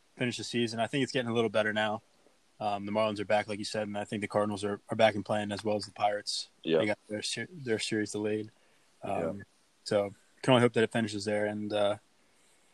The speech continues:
Speaker 1: yeah.
Speaker 2: Some other news, um, around the N F L, George Kittle and Travis Kelce, the two best tight ends in the league,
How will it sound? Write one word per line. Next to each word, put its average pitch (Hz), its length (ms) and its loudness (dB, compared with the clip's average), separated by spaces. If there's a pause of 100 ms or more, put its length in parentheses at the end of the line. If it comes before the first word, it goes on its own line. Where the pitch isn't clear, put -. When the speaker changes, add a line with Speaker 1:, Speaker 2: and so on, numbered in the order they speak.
(320)
Speaker 1:
yeah. 110 180 4 (1400)
Speaker 2:
Some 120 220 6
other 120 240 12
news, 120 560 6 (160)
um, 98 480 8
around 101 260 10
the 92 120 6
N 98 80 8
F - 200 4
L, 98 440 10 (560)
George 98 340 2
Kittle 98 460 6
and 92 200 -4
Travis 90 380 4
Kelce, 92 600 4 (280)
the 90 100 -10
two 101 220 0
best 92 320 6
tight 87 220 4
ends 87 200 0
in 92 60 -4
the 85 80 0
league, 85 480 2